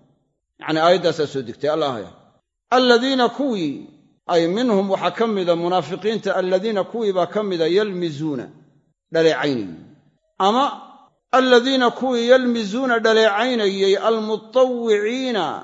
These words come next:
kuwii markaa sunnanimo wax u baxsanayo tatawucayay, "min almu'miniina", xaalay mu'miniinta ka mid yihiin.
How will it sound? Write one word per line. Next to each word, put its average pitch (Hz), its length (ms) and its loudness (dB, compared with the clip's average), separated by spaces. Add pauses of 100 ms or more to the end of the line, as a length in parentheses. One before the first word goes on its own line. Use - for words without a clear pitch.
(540)
kuwii 226 320 -2
markaa 233 400 0
sunnanimo 214 800 0
wax 208 200 0
u 247 80 -10
baxsanayo 196 760 -2
tatawucayay, 175 1300 -4 (680)
"min 190 200 -2
almu'miniina", 220 1080 0 (640)
xaalay 202 360 2
mu'miniinta 202 720 -2
ka 196 120 -2
mid 185 200 -4
yihiin. 147 360 -4